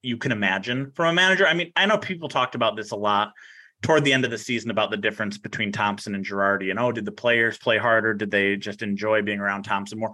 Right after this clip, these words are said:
But he just really seems to pull all the right strings. And in starting Syndergaard instead of Suarez here, I think what he's saying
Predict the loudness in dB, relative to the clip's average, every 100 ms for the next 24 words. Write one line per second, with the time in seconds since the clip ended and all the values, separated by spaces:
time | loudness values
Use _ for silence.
0 | -10 -20 -20 _ 0 4 2 2 -2 -2
1 | 2 4 4 4 -2 -2 -4 -4 2 4
2 | 4 4 2 0 -2 -2 -2 -10 _ _
3 | _ _ _ 0 0 -2 -2 2 4 4
4 | 0 -4 -2 0 4 4 2 0 -6 0
5 | 2 0 -4 -2 2 4 4 2 -2 -2
6 | 0 0 -2 -4 -6 -4 -4 -6 -14 -12
7 | -12 -4 0 0 0 -6 -12